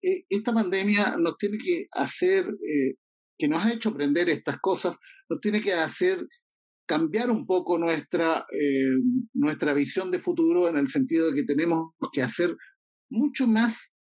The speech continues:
eh, intensa la educación a la población general y mucho más intenso el tratamiento y, eh, a,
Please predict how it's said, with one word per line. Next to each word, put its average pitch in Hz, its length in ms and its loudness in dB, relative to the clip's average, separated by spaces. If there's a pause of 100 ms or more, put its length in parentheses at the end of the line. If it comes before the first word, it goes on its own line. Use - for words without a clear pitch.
(320)
eh, - 180 0
intensa 220 760 0
la 143 120 2
educación 143 840 0
a 156 40 0
la 139 140 0
población 131 560 0
general 147 640 0 (580)
y 170 120 0
mucho 254 460 0
más 233 260 0
intenso 220 680 0
el 123 200 -2
tratamiento 151 1080 0 (500)
y, 254 380 0 (300)
eh, 143 460 0
a, 143 140 2